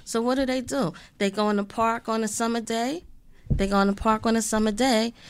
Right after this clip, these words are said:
You can't stay in the park after dusk. So they're playing basketball. One P S A two, you know, housing police says, "Oh, it's okay, finish your game."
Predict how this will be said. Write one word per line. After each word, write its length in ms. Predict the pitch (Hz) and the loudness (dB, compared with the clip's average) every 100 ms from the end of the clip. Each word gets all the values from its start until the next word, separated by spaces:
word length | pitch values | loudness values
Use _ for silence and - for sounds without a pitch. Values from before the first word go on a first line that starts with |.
| - - - _ _ _ - | -20 -20 -20 _ _ _ -10
You 140 | 208 | -8
can't 300 | 208 269 277 | -4 0 0
stay 220 | 277 262 | 0 0
in 80 | 254 | 0
the 60 | 240 | 0
park 340 | - 233 220 | 0 -2 0
after 320 | - 196 - | -2 -2 -4
dusk. 640 | 202 208 240 165 180 - - _ _ - _ _ _ _ | -4 0 0 0 -4 -8 -12 _ _ -20 _ _ _ _
So 180 | - 202 | -6 -2
they're 140 | 196 | 0
playing 400 | 202 247 233 214 | 0 0 0 0
basketball. 920 | 214 233 240 - 220 196 170 175 233 - - _ _ _ - - - - - | 0 0 -2 -4 -6 -4 -2 -2 -4 -8 -20 _ _ _ -20 -20 -20 -20 -6
One 420 | 202 226 269 269 | 2 4 4 2
P 200 | - 247 | -2 -2
S 180 | 214 226 | -2 0
A 160 | 202 | -2
two, 460 | 202 - 240 190 247 - - | -2 0 0 0 -4 -12 -6
you 140 | 208 | -2
know, 80 | 190 | 0
housing 400 | 196 196 208 226 | 2 0 0 -4
police 320 | 220 202 220 | -4 -4 -4
says, 220 | 214 196 202 - - | -4 -6 -8 -10 -2
"Oh, 160 | 240 | 2
it's 160 | 262 262 | 2 0
okay, 320 | 254 247 226 | -2 0 -2
finish 360 | - 226 220 - | -2 -2 0 -2
your 80 | |
game." 480 | 226 269 277 185 202 | -2 0 0 0 -4